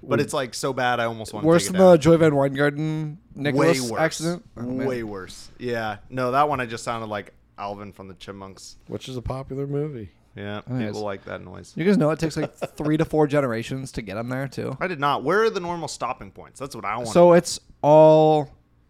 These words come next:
Speaker 3: along, um, like, obviously the mountains are kinda off limits to the butterflies, but the Midwest is pretty big in terms of migratory patterns. Like,
Speaker 1: Hmm.
Speaker 3: up through Nebraska is really big. Um, and I just was looking at it 'cause I remember as a kid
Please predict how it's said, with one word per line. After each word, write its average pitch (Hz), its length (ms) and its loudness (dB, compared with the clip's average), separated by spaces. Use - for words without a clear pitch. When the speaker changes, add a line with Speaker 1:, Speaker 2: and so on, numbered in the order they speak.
Speaker 3:
along, 135 880 2
um, 113 540 -2
like, 104 400 -6
obviously 143 340 2
the 131 80 2
mountains 117 460 -6
are 127 100 -4
kinda 127 200 -4
off 123 180 -6
limits 135 240 -6
to - 60 -20
the 127 80 -4
butterflies, 135 560 0
but - 140 -4
the 139 80 0
Midwest 131 500 -2
is 117 80 -14
pretty 120 220 -4
big 117 400 -6
in 123 140 -6
terms 123 240 -6
of 117 160 -8
migratory 113 460 -8
patterns. 117 500 -10
Like, 135 160 -6
Speaker 1:
Hmm. 120 80 -10
Speaker 3:
up 127 160 -8
through 143 120 -4
Nebraska 120 540 -6
is 123 140 -8
really 131 160 -2
big. 127 280 -4
Um, 131 560 -4
and 139 100 -12
I 135 160 -16
just 135 220 -10
was 135 260 -6
looking 131 220 -2
at 127 80 0
it - 100 -6
'cause 117 140 -12
I 127 60 -2
remember 123 300 -2
as 123 140 -2
a 120 60 -10
kid 117 460 -6